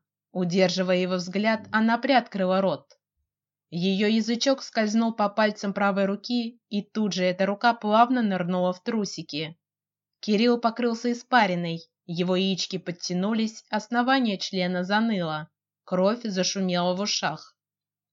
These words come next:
Словно чувствуя его состояние, брюнетка откинула голову и прерывисто задышала. Над толпой пронёсся восторженный вой. На сцену к ногам стриптизёрши полетели купюры.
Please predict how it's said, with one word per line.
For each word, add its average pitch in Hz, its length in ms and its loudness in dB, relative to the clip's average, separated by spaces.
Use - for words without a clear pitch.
Словно 214 460 2
чувствуя 254 440 -2
его 247 240 2
состояние, 240 840 0
брюнетка 185 580 0
откинула 202 520 0
голову 233 500 2
и 220 180 -4
прерывисто 190 640 0
задышала. 180 800 -2
Над 180 240 -2
толпой 190 420 2
пронёсся 233 520 0
восторженный 208 680 0
вой. 196 300 -4
На 180 140 -2
сцену 226 440 0
к 196 80 -16
ногам 208 340 2
стриптизёрши 233 840 -2
полетели 214 560 -2
купюры. 185 720 -4